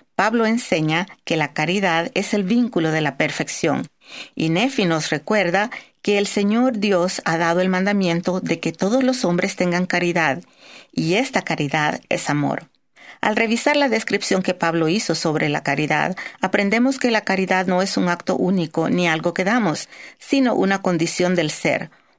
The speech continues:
una condición del corazón, sentimientos de bondad que generan actos de amor. Mormón también enseña que la caridad se otorga a todos los que son verdaderos discípulos del Señor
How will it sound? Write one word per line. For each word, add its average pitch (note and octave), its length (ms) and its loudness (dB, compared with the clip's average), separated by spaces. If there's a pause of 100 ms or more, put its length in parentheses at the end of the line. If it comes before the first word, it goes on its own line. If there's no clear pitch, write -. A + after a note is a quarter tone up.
una A3+ 260 2
condición E3+ 480 2
del E3+ 160 0
corazón, D#3 640 -2 (340)
sentimientos G3 840 0
de F3 80 0
bondad F3 500 0 (100)
que F3+ 140 -2
generan E3 460 0
actos D#3+ 300 -2
de D#3 100 0
amor. D3 420 -2 (460)
Mormón B3 360 2
también G#3 400 2
enseña E3+ 540 0 (260)
que F#3 100 2
la E3+ 160 0
caridad E3+ 400 2
se C4+ 160 -2
otorga F#3 540 0
a D#3+ 80 0
todos F3 320 0
los F3 180 0
que - 80 -4
son F3 240 -2
verdaderos E3+ 560 0
discípulos F3 560 -2
del D#3 160 0
Señor D#3+ 460 0